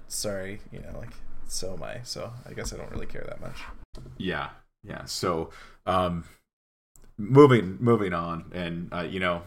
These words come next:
Speaker 2: I'm sure
Speaker 1: Send your hate
Speaker 2: we've
Speaker 1: mail
Speaker 2: asked you guys,
Speaker 1: to
Speaker 2: we've, we've asked you guys to use the, the, the Twitter account and, and the email account at this point, and now we're not necessarily calling you out for it, but you're probably gonna use it now anyway, so go ahead.
Speaker 1: Yeah,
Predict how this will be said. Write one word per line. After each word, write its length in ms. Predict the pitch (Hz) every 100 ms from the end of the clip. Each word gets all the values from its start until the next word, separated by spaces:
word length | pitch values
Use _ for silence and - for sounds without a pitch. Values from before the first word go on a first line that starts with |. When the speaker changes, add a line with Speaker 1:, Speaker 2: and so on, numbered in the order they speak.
| -
Speaker 2:
I'm 160 | 92
sure 500 | 90 98 92 92 92 -
Speaker 1:
Send 260 | - 175
your 120 | 190 135
hate 120 | -
Speaker 2:
we've 120 | 87
Speaker 1:
mail 80 | -
Speaker 2:
asked 200 | 101 98
you 100 | 101
guys, 260 | 98 92 117
Speaker 1:
to 80 |
Speaker 2:
we've, 200 | 107 104
we've 220 | 107 110 107
asked 240 | 104 95
you 100 | 101
guys 320 | 92 90 90
to 60 | 92
use 280 | 87 90 87
the, 240 | 87 85
the, 140 | 78 85
the 260 | 78 85
Twitter 320 | 82 92 87
account 400 | 85 - 87 85
and, 340 | 82 80 80 80
and 280 | 78 82 82
the 160 | 85 87
email 280 | 87 80 78
account 440 | - 82 80 -
at 120 | 85
this 120 | 85
point, 440 | - 87 85 80 -
and 260 | 87 85
now 220 | 85 87 87
we're 240 | 85 80 - _ -
not 420 | 98 87 80 -
necessarily 600 | 87 78 78 87 78 78
calling 320 | 85 80 78
you 40 |
out 220 | 78 78 -
for 160 | 82
it, 80 | 76
but 80 | -
you're 100 | -
probably 220 | 87 73
gonna 140 | 76
use 180 | 73 69
it 80 | -
now 180 | 71 67
anyway, 300 | 64 65 62
so 380 | 62 73 65 67 -
go 140 | 78
ahead. 180 | 76 - -
Speaker 1:
Yeah, 360 | 127 127 107